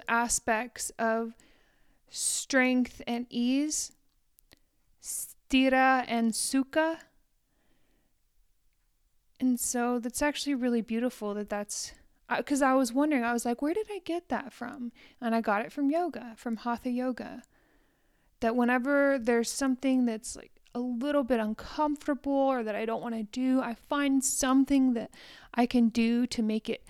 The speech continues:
more fun or soften it up a little bit, to find the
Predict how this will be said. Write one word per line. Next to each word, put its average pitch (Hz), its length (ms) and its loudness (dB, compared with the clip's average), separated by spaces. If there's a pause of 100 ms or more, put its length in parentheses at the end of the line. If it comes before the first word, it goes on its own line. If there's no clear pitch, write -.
(440)
more 214 220 -4
fun 320 1000 2
or 226 560 -2
soften 226 520 0
it 220 220 0
up 311 300 4
a 320 60 2
little 302 280 2
bit, 294 280 -2
to 269 100 -2
find 285 760 4
the 247 140 0